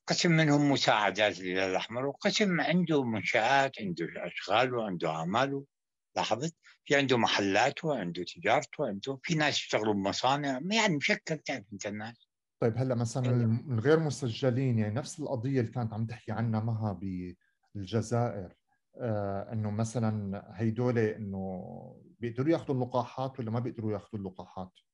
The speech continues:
Speaker 1: ما يقدر ياخذ بسبب بسيط، لأنه، لأنه بده يكون عنده هوية تركية أو م-، أو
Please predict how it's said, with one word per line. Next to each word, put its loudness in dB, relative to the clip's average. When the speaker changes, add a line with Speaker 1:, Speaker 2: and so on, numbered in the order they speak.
Speaker 1:
ما 4
يقدر 4
ياخذ 4
بسبب -2
بسيط، -2
لأنه، -2
لأنه 0
بده -4
يكون 0
عنده 2
هوية 4
تركية 2
أو 6
م-، -4
أو 6